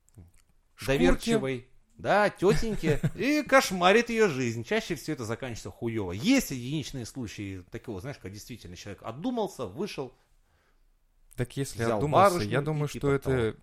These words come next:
Speaker 2: того.
Speaker 1: вот знаешь, это как с оружием нелегальным и легальным. Это вот, э, преступления легальным оружием не совершаются. И вот здесь то же самое. Если человек сидит в тюряге, да, то есть он тут либо по ошибке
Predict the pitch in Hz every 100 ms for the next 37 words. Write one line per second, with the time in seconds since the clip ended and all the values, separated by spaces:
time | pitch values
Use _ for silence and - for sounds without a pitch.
0 | - 104 123 160 135 131 127 135 - -
1 | 123 113 98 101 107 101 101 101 92 98
2 | 104 104 110 101 104 104 120 120 113 -
3 | - 107 110 107 - - - - 117 -
4 | 131 156 160 147 131 120 113 95 - 113
5 | 107 120 123 120 117 113 113 110 110 110
6 | - 107 110 - 120 147 170 160 143 -
7 | 139 110 127 - 131 - - - _ -
8 | - 147 147 - 139 131 214 - - 117
9 | 107 101 110 147 113 110 - 117 117 -
10 | - 120 120 117 - 107 - 208 214 -